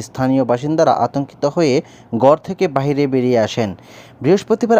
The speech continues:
আটই মে বার্তা সংস্থা রয়টার্স ও সংবাদ মাধ্যম জিও নিউজের প্রতিবেদনে এই তথ্য জানানো হয়েছে। প্রতিবেদনে বলা হয়, বিস্ফোরণের পরপরই আইনশৃঙ্খলা রক্ষাকারী বাহিনী দ্রুত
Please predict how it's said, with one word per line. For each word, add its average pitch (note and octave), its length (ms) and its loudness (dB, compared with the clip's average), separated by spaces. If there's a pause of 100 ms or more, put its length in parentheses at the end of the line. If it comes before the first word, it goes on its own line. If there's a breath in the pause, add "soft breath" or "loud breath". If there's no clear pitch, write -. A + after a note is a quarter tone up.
(120)
আটই F3 200 -2
মে F3 140 0
বার্তা C3 340 0
সংস্থা C#3+ 340 -4 (120)
রয়টার্স F#3 400 2 (140)
ও D3 140 0
সংবাদ C#3+ 440 0
মাধ্যম D3 260 0 (120)
জিও D3+ 240 0
নিউজের F3+ 480 0
প্রতিবেদনে D#3+ 560 0 (140)
এই C#3+ 140 2
তথ্য B2 160 -2 (160)
জানানো C#3 260 2
হয়েছে। A2 380 -2 (480 loud breath)
প্রতিবেদনে F3+ 520 2
বলা D#3 240 6
হয়, D3+ 200 -2
বিস্ফোরণের D#3 560 -2
পরপরই D3+ 520 0
আইনশৃঙ্খলা D3+ 600 -2
রক্ষাকারী D3+ 460 -2
বাহিনী D3 340 -2
দ্রুত C3+ 300 -4